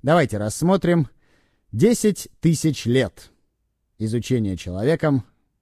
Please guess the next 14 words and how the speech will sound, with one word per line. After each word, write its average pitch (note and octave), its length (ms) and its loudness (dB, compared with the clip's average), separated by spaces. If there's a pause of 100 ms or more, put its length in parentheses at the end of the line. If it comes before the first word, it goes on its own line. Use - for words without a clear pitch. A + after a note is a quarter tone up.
(400)
природы F#2+ 540 -2
Бога A2+ 420 -2
или E2 220 -8
богов, D#2 460 -4 (1000)
возможности B2+ 680 2
существования G#2+ 760 -4
истины B2+ 600 -2 (1040)
и F3 180 -4
самой C3+ 460 -2
сокровенной G2+ 640 -4
из - 160 -12
тайн, F2+ 400 -10 (140)
иными F#2+ 280 -6
словами, A#2 580 -4